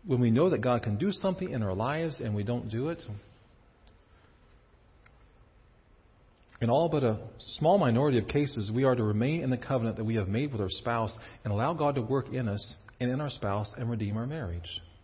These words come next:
Secondly, in Hosea, God calls us to forgive as He forgives us. In the rest of the book of Hosea, which is kind of an interesting read,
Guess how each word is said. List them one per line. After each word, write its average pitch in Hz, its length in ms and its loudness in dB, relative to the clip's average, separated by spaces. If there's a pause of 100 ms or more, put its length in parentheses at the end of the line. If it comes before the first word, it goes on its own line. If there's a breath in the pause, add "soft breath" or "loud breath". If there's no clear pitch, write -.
(1500)
Secondly, 151 380 2
in 117 80 4
Hosea, 117 320 4
God 120 440 4 (300 loud breath)
calls 104 260 2
us 123 120 0
to - 100 -2
forgive 120 360 4
as 120 80 0
He 123 100 0
forgives 131 400 0
us. 123 220 -2
In 127 60 2
the 120 80 4
rest 190 280 6
of 208 40 2
the 185 60 4
book 170 140 4
of 160 160 -2
Hosea, 120 400 4 (600 loud breath)
which 160 140 -2
is 160 100 -2
kind 254 220 4
of 190 60 4
an 165 40 4
interesting 131 380 0
read, 120 380 2